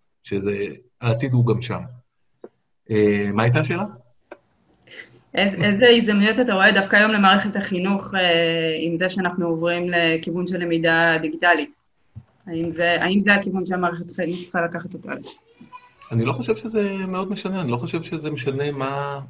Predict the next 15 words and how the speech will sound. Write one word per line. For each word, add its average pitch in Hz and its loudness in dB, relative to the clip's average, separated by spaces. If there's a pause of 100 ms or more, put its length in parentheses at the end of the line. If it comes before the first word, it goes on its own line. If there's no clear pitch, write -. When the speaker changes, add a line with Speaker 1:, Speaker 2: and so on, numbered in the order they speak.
(120)
Speaker 1:
מה 127 4
המכשיר 143 0
שמולך, 147 -6
האם 135 -2
זה 117 2
עט 131 2
ונייר, 117 2
או 147 -2
שזה 104 2
לפטופ, 131 -2 (480)
או - -2
שזה 110 -2
דרך 120 0
האינטרנט, 156 0
זה, 131 -4